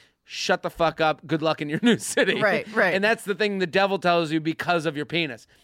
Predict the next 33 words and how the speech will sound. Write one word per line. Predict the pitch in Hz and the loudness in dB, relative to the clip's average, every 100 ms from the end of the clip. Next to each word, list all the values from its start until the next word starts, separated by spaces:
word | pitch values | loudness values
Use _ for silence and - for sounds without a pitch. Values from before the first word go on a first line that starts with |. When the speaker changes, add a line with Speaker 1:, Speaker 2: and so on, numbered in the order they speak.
| _ _ _ | _ _ _
Speaker 1:
The | 131 156 196 | -10 -4 0
angel | 285 269 208 156 | 0 2 0 2
thing | 175 170 175 | 0 0 -2
is | 170 | -6
to | 170 | -6
go, | 165 170 165 156 - _ _ | 0 2 2 0 -4 _ _
Speaker 2:
Help | 160 151 | -6 0
her. | |
Speaker 1:
"Hey, | 233 151 90 _ _ _ _ _ _ _ _ _ _ - | 2 0 -4 _ _ _ _ _ _ _ _ _ _ -2
uh, | 156 156 151 147 143 143 143 | 0 2 2 2 2 0 0
welcome | 180 220 - 226 | 2 2 0 0
to | 190 | -2
New | 180 | -2
York," | 156 131 127 147 | -2 -2 -4 -4
or | 143 135 | -6 -2
wherever | 143 151 147 | 0 0 -2
she | - 143 | -6 -8
moved | 127 117 - | -8 -10 -10
to | 120 | -10
or | 113 | -10
this | 117 110 | -12 -12
person | 120 107 110 | -12 -12 -12
moved | 104 101 | -16 -12
to. | 127 - - _ _ _ _ _ _ _ _ _ _ _ | -12 -12 -20 _ _ _ _ _ _ _ _ _ _ _
"Come | - 190 247 | -4 0 2
on, | 254 240 240 226 226 - | 4 4 4 2 -4 -10
my | 165 170 165 | -4 -2 -2
friends | - 196 240 220 | 0 0 2 0
and | 226 | 2
I | 214 214 220 | 2 4 2
are | 180 | 0
doing | 127 165 170 165 | -2 -4 -2 -4
this | 160 202 - | -4 -4 -4